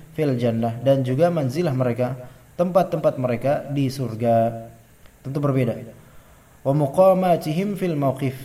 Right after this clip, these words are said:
Begitu pula posisi mereka saat berada di padang mahsyar nanti, tempat ketika manusia semuanya berkumpul, maqam mereka, tempat mereka itu berbeda dibandingkan dengan orang-orang yang tidak dikhususkan.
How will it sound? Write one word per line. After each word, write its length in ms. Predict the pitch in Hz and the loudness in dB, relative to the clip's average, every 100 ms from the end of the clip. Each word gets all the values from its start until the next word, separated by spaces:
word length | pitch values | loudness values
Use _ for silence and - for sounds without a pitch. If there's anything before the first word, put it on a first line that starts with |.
| - - - | -18 -18 -6
Begitu 320 | 135 156 165 | -4 -4 -4
pula 400 | 160 208 196 - | -2 2 2 2
posisi 360 | 170 170 170 156 | -2 -2 -4 -6
mereka 320 | 165 180 180 | -4 -2 -2
saat 240 | 156 139 131 | -2 -2 -2
berada 400 | 127 117 139 156 | -4 -2 -2 -2
di 80 | |
padang 320 | 151 139 143 143 | -2 -2 0 0
mahsyar 400 | 135 135 143 139 | -2 -2 -2 -2
nanti, 240 | 143 180 | -2 -4
tempat 440 | 151 147 165 - | -4 -6 -6 -8
ketika 600 | 151 143 170 165 160 - 135 | -12 -10 -6 -4 -4 -6 -8
manusia 400 | 139 143 131 160 | -4 -4 -4 -6
semuanya 360 | 147 143 147 135 | -6 -6 -4 -6
berkumpul, 480 | 131 143 139 180 202 - - - - - - - | -4 -4 -4 -4 -4 -10 -16 -18 -20 -20 -20 -8
maqam 360 | 139 135 196 190 | -6 -2 -2 0
mereka, 400 | 143 131 123 120 | -2 -2 -2 -2
tempat 240 | 143 147 147 | -4 -6 -6
mereka 280 | 139 143 | -6 -4
itu 160 | 147 147 | -4 -4
berbeda 400 | 123 117 110 - - - - - - 127 | -4 -4 -4 -6 -12 -20 -20 -20 -10 -4
dibandingkan 480 | 127 123 120 151 | -2 0 0 0
dengan 400 | 135 131 143 156 | 0 0 0 -2
orang-orang 480 | 135 131 127 139 131 | -4 -2 -2 -2 -2
yang 40 | 131 | -2
tidak 160 | 143 127 | -2 -4
dikhususkan. 680 | 117 123 120 - 123 110 | -6 -8 -10 -8 -6 -4